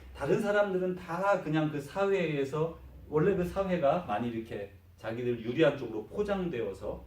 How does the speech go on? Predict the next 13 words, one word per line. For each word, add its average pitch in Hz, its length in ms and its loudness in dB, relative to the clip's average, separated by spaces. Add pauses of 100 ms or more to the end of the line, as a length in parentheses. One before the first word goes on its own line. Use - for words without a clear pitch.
(120)
그 120 100 -8
당시에는 120 320 -4
남성 113 380 -4
위주의 87 300 -8
사회, 92 380 -12 (380)
그 110 80 -12
다음에 98 240 -2
성적 147 440 -6
쾌락을 127 340 -4
추구하고, 107 720 -8 (260)
그 104 80 -10
다음에, 104 460 -4
어, 90 440 -10